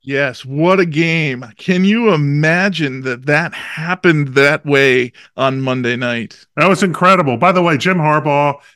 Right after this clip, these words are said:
Speaker 2: is up, or could be, uh, uh, up for the Chicago Bears or the Carolina Panthers job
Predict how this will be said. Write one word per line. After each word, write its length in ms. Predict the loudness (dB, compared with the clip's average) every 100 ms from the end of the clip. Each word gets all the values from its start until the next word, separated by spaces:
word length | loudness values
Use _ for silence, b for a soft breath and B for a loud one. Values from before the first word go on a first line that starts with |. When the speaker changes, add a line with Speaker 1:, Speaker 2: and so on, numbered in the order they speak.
| b
Speaker 2:
is 280 | 0 0 0 -4
up, 340 | -4 -2 -4
or 220 | -2 -2 -4
could 200 | -6 -6
be, 380 | -4 -4 -4 -6
uh, 160 | -6 -6 -6
uh, 220 | -10 -10 -16 -8
up 220 | -6 -6 -4
for 300 | 0 0 2
the 200 | 0 -2
Chicago 540 | -4 -2 -2 0 -2
Bears 400 | -2 -2 -2 -4 _ _ -4
or 140 | -2
the 80 | 0
Carolina 460 | 0 -2 -2 -4 -6
Panthers 440 | -6 -6 -6 -8
job 440 | -6 -4 -2 -6